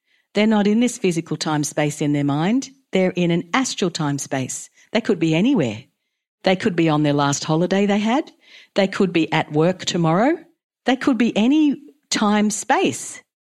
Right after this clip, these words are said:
There've been times in the last week since I've been back from India that I've been back in India and I've been physically in Australia. We all have that, don't we? So sometimes you're not heard because the other person's in a, literally in another world, but it's not their fault,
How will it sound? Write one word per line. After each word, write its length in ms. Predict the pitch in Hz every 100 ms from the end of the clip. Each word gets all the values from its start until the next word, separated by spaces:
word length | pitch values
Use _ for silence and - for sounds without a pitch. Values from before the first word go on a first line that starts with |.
| -
There've 180 | 233 202
been 220 | 240 233
times 340 | 233 247 247
in 80 | 220
the 80 | 196
last 300 | 190 190 190
week 240 | 185 208
since 240 | - 185 -
I've 160 | 185
been 160 | 185 180
back 220 | 175 -
from 180 | - 202
India 320 | 196 247 185
that 160 | 165 165
I've 240 | 214 233
been 180 | 214 214
back 260 | 185 220 247
in 140 | 240
India 420 | 285 359 190 104 -
and 160 | 175
I've 180 | 139 139
been 240 | 165 165 170
physically 460 | - 156 165 185
in 80 | 170
Australia. 560 | 170 202 233 196 147 - - - -
We 120 | 208
all 120 | 214
have 200 | 175 143
that, 180 | 147 170
don't 240 | 202 214 147
we? 340 | 131 127 - _ _ _ _ _
So 180 | - 214
sometimes 640 | 208 247 254 233 202 185
you're 80 | 170
not 180 | 160 -
heard 380 | 170 151 147 139
because 560 | 147 - 151 139 131
the 160 | - 147
other 160 | 131
person's 420 | 131 139 127 135 135
in 80 |
a, 160 | 127 123 _ _ -
literally 440 | 175 226 - 139
in 80 | 131
another 300 | 131 127 123
world, 480 | 127 127 110 101 - _ _ _ _ -
but 80 | 185
it's 140 | 185
not 160 | 233 233
their 120 | 175
fault, 520 | - 196 127 - -